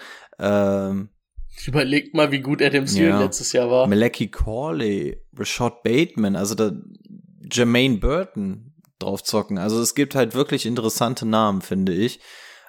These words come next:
Speaker 1: Ähm, ich entscheide mich, ähnlich wie ich es dann auch schon bei Keon Coleman gemacht habe, einfach für das Volume, auch wenn ich f-, die,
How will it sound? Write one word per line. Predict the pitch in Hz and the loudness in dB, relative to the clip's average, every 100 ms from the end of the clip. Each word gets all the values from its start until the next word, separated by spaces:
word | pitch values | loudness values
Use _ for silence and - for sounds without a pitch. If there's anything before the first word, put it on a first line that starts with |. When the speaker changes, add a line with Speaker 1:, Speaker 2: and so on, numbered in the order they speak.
| - | -6
Speaker 1:
Ähm, | 95 101 98 98 95 - _ - _ _ _ _ | 0 2 2 2 0 -6 _ -20 _ _ _ _
ich | 113 | 0
entscheide | 127 110 123 120 - | 2 2 2 2 2
mich, | 120 117 - - 110 | 2 0 -2 -8 0
ähnlich | 117 123 123 - | 2 2 -2 -4
wie | 110 117 | -2 -2
ich | 117 | -2
es | 110 - | -2 -2
dann | 113 98 | -2 -2
auch | 101 | -4
schon | - 113 | -6 -2
bei | 104 | 0
Keon | 101 - 107 | -2 0 -2
Coleman | 98 - 107 113 | 0 0 2 2
gemacht | 107 104 101 110 | 2 0 0 -4
habe, | - | -4
einfach | 113 95 - 98 | -6 -6 -6 -8
für | - - - 101 101 95 95 90 _ | -10 -16 -8 -4 -2 -2 -4 -8 _
das | 98 - 98 | -6 -4 2
Volume, | 113 120 120 113 | 2 4 0 0
auch | 92 104 - | -2 -4 -4
wenn | 104 104 | -4 -2
ich | 80 107 - - - - - _ _ _ _ _ _ - _ | -4 -6 -8 -18 -20 -20 -20 _ _ _ _ _ _ -20 _
f-, | - - - - | -20 -20 -20 -14
die, | 110 113 | -8 -8